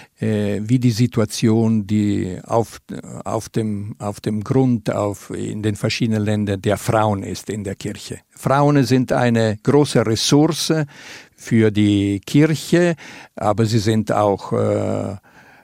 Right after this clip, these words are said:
noch völlig am Rande gelassen. Obwohl der Papst jetzt versucht hat, in den letzten Jahren auch Frauen in,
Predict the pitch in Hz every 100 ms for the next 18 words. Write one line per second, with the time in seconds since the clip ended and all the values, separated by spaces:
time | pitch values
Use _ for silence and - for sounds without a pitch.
0 | _ - - - - - 107 92 - 120
1 | 117 113 - - 104 92 95 90 90 92
2 | 90 85 - 101 _ - 113 - 156 175
3 | 180 135 110 117 131 - - 110 110 -
4 | - 92 139 165 - 143 139 110 98 120
5 | - 156 123 101 127 147 113 113 - -
6 | 107 139 147 - 123 143